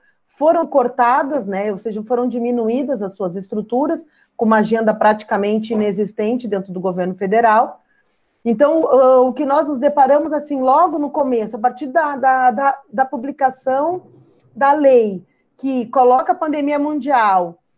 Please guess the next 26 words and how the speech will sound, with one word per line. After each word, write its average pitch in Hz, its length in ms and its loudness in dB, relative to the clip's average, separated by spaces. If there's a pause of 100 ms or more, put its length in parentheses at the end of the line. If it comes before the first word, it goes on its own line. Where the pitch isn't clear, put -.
(140)
e 269 180 -4
em 294 40 -4
seguida 262 760 -4
os 233 140 -6
decretos 262 720 -2
passam 220 640 -2
a, 214 420 -4
a 226 40 -2
pipocar 330 640 0
no 294 140 -4
Brasil 208 500 -2
a 196 60 0
partir 220 540 -8
do 247 120 -8
dia 233 220 -4
quatorze 254 600 -4
de 196 100 -10
março, 226 600 -6 (280)
se - 120 -4
eu 254 40 2
não 277 120 0
me 302 100 -2
engano, 277 340 2
o 269 40 -6
Distrito 240 420 -10
Federal, 247 500 2